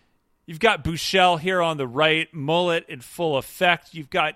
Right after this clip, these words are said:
Inky in the middle with a million-dollar smile. Let's see. You also have, oh, you've got Bobby Valentine,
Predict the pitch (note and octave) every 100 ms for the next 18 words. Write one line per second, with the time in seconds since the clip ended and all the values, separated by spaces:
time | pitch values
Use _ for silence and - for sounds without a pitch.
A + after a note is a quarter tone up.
0 | - F#3+ G3 G3+ G3+ G3 F#3 D3+ C#3 B2+
1 | D3 F3 E3+ E3+ D#3 - B2+ C#3+ E3+ F3+
2 | D#3 C3+ C3+ C3 B2+ A#2+ - D#3+ D#3 D#3
3 | D3+ D3+ _ _ _ _ _ _ _ F#3+
4 | E3+ - C#3+ C#3+ E3+ F#3 F3+ G3+ F3+ E3+
5 | E3 D3 - F#3+ E3 E3 G3 - F3 F3+
6 | D#3+ D3+ D#3+ F3 D#3+ E3+ F3 E3 D#3+ D#3